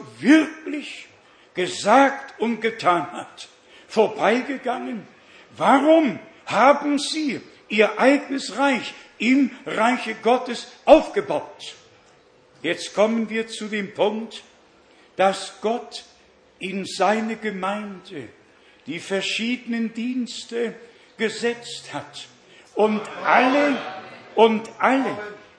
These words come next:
die zur Gemeinde Jesu Christi gehören, werden sich auferbauen lassen, werden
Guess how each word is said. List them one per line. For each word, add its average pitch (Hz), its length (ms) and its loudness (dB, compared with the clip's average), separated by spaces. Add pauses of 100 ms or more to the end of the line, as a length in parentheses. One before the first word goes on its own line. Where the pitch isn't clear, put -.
die 185 140 -6
zur 220 320 -2
Gemeinde 247 880 2
Jesu 226 640 -6
Christi 233 720 -10 (340)
gehören, 202 840 -2 (880)
werden 262 680 2 (240)
sich - 320 -4 (120)
auferbauen 240 1080 4
lassen, 160 640 -8 (400)
werden 196 400 0